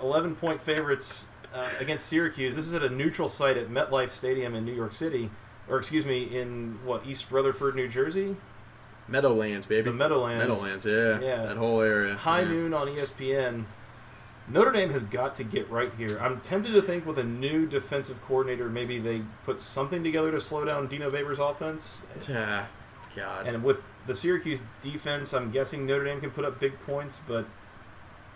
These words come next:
Speaker 1: I don't know if I want to touch that line of an eleven point Notre Dame favorite against Syracuse here.
Speaker 2: Syracuse is covering. I've, I've seen enough of Notre Dame. I've,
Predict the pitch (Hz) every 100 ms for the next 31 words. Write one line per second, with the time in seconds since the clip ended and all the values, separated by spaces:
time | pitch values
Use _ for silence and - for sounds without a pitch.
0 | - 147 214 - 139 131 120 - 156 127
1 | 113 117 117 113 107 98 - 120 151 165
2 | 120 110 147 139 123 135 131 123 110 127
3 | 120 110 110 104 131 143 110 107 104 104
4 | - - - - - - - - - 135
5 | 127 123 110 - - 98 104 98 98 -
6 | - - - - 110 113 107 - 113 117
7 | - 131 113 113 107 104 104 101 98 98
8 | 98 95 - 104 101 101 101 - -